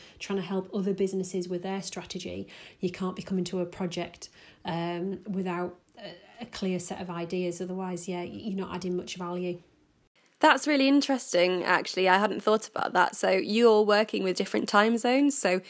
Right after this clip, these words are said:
Speaker 2: you can't create a routine in the way that actually, like, a nine-to-five is something you can kind of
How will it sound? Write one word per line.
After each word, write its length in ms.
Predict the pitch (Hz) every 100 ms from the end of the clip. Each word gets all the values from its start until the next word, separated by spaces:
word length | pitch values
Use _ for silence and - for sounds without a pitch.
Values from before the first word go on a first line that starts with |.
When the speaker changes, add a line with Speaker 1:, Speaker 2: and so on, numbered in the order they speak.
| -
Speaker 2:
you 120 | 202 202
can't 580 | - 208 214 196 -
create 320 | - 208 190 196
a 60 |
routine 500 | 190 196 - 214 196
in 140 | 180 185
the 80 |
way 240 | 175 185 180
that 320 | 180 180 -
actually, 320 | - 180 180
like, 220 | 175 175 -
a 80 |
nine-to-five 640 | 208 185 190 - 180 185 185
is 60 |
something 340 | - 175 175 196
you 120 | 185
can 260 | - 185 190
kind 200 | 185
of 120 | 190